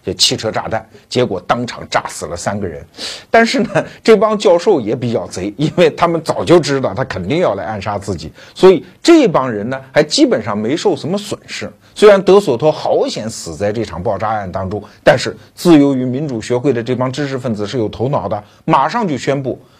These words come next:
光辉道路不行了。啊，因为在理论战场上他们已经失败了，所以他们现在是狗急跳墙，居然要对我们这些知识分子下手。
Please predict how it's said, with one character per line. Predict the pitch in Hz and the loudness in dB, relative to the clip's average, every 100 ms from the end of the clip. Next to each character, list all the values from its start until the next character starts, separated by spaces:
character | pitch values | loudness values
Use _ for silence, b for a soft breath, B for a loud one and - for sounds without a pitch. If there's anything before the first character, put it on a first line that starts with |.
| b | b
光 | - 302 | 6 6
辉 | 311 | 6
道 | 330 254 | 4 4
路 | 285 | 2
不 | 208 | 2
行 | 208 120 | 2 0
了。 | 98 160 - _ _ - | -2 -4 -6 _ _ -2
啊， | 147 B B B | -2 B B B
因 | 240 330 320 | 2 2 2
为 | 247 | 0
在 | 214 240 | 4 4
理 | 220 147 117 | 4 0 -2
论 | 143 311 247 | -2 -2 0
战 | 202 151 | -2 -2
场 | 120 90 | -6 -8
上 | 90 95 - | -6 -8 -4
他 | 208 | -2
们 | 202 180 | -2 -4
已 | 92 | -8
经 | 87 110 | -10 -8
失 | 127 - 160 | -8 -8 -4
败 | 220 262 | -2 -2
了， | 101 - b b | -8 -12 b b
所 | - 269 | 6 6
以 | 233 117 B B | 6 -2 B B
他 | 220 | 4
们 | 220 220 | 4 2
现 | 269 226 | 0 -2
在 | 165 160 | 0 -2
是 | 170 | -4
狗 | - - 139 117 | -4 -2 0 -2
急 | 120 147 208 | -2 -2 -2
跳 | 208 202 139 | 2 2 4
墙， | 127 160 | 0 -2
居 | - 226 | 0 2
然 | 214 220 | 2 2
要 | 202 | -2
对 | 202 214 | 2 4
我 | 139 | 2
们 | 120 | -2
这 | 175 202 | -4 -2
些 | 202 | -2
知 | 202 269 349 | -2 -2 0
识 | 277 | -2
分 | 147 107 | -4 -6
子 | 85 | -6
下 | - - | -6 -8
手。 | - | -10